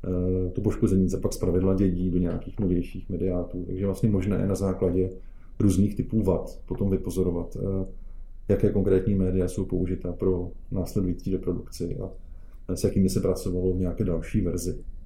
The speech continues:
A, mm, to se týká samozřejmě těch nejstarších prací pilaře, těch novějších zpravidla už vlastně je to jenom diseminace, že on vlastně multiplikuje, eh, ta díla na mnoho a mnoho kazet, což je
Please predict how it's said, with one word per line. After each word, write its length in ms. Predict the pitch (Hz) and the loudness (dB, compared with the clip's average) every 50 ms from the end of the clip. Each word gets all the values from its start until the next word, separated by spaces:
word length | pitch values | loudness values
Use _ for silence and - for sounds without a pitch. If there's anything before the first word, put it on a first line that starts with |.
| - - - - - - - - - - - - 101 | -12 -12 -12 -12 -12 -12 -12 -12 -10 -6 -2 0 2
A, 180 | 95 87 87 - - - - - - - - - - - - - - - - - - - - | 2 2 0 -2 -6 -12 -12 -12 -12 -12 -12 -12 -12 -10 -10 -10 -12 -12 -12 -12 -12 -8 -2
mm, 600 | - 104 104 101 101 101 101 98 98 101 101 98 | 0 2 4 4 4 4 4 4 2 2 0 0
to 100 | - 120 | 0 4
se 100 | 113 127 | 6 6
týká 260 | 135 127 117 117 117 117 | 6 6 6 6 6 6
samozřejmě 320 | - 123 113 107 113 113 | 6 6 8 8 8 8
těch 160 | 120 135 127 | 8 6 6
nejstarších 540 | 120 101 - - 92 - - - - 127 127 | 6 4 4 2 2 0 0 2 0 -2 0
prací 300 | - - - - - 127 | 0 -2 0 2 0 0
pilaře, 360 | 120 - 92 90 90 - - - | 0 2 -2 -2 0 -2 -4 -4
těch 160 | - 101 92 | -4 -4 0
novějších 580 | 95 95 90 92 92 90 - - 95 - - - - | 2 4 6 4 4 4 0 -4 -6 -6 -8 -14 -16
zpravidla 460 | - - - 101 98 90 92 87 90 90 | -12 -6 -2 2 2 4 4 4 4 2
už 180 | - - - - - - - - - - - - - | 2 0 -4 -6 -10 -12 -12 -12 -14 -14 -14 -12 -6
vlastně 240 | - 87 - - 98 | -6 -6 -2 -2 -2
je 40 | 92 | 0
to 80 | - | 2
jenom 180 | 98 95 104 110 | 2 4 4 4
diseminace, 580 | 95 90 - 101 98 95 87 92 - - - - | 4 4 2 2 2 2 2 0 -2 -4 -6 -6
že 60 | 92 | -4
on 80 | 95 | -4
vlastně 240 | 95 95 - - 110 | -6 -6 -2 -2 0
multiplikuje, 840 | 104 98 101 101 98 92 - - - 95 95 95 - 95 92 92 90 - - - - - - - - - - - - - - - - | 2 2 4 4 4 2 2 2 4 2 2 2 2 2 2 2 0 -2 -6 -12 -14 -16 -16 -16 -16 -16 -16 -14 -14 -14 -10 -4 0
eh, 40 | 95 95 95 92 92 92 | 2 4 4 4 2 0
ta 120 | - - 92 | 2 2 2
díla 380 | 90 92 98 95 87 90 92 | 2 4 4 4 4 4 2
na 80 | 95 95 | 2 2
mnoho 280 | 95 98 98 92 101 - | 4 4 4 4 4 4
a 40 | |
mnoho 200 | 104 104 92 98 | 2 2 4 2
kazet, 400 | 104 - 98 90 90 92 - - | 2 2 2 2 2 0 -2 -2
což 300 | - - - - - - | -6 -14 -16 -14 -8 -4
je 120 | - - | -4 -4